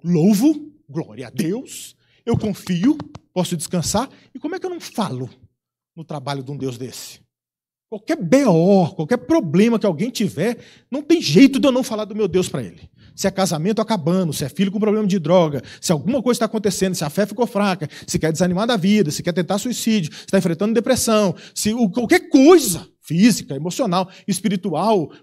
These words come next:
planetária, cósmica, o, o governo do país, Carlitos,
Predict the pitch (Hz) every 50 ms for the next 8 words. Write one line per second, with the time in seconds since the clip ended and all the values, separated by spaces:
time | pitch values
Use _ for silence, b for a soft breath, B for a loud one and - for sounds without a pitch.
0 | B - 220 226 233 269 294 285 - 170 147 175 208 196 175 - - 190 202 254
1 | 285 262 - 165 175 160 - 160 190 294 311 226 - 330 226 330 302 180 254 330
2 | 330 330 320 330 330 339 339 302 302 320 330 330 240 - 339 311 262 262 233 214
3 | 175 - -